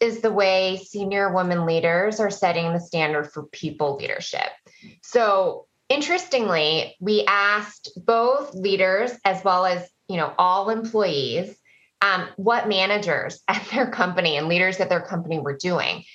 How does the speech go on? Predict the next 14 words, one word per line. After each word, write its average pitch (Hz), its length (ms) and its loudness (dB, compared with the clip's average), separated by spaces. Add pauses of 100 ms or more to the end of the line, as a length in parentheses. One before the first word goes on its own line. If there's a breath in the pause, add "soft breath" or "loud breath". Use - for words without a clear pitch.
(480 loud breath)
And 226 180 2
when 247 120 2
you 247 140 0
talk 269 600 0
to 302 320 -2
employees 202 680 0
or 185 120 0
when 185 120 0
you 185 100 0
survey 220 460 0
employees 180 640 0
with 180 240 0
women 214 420 2
managers 143 800 -4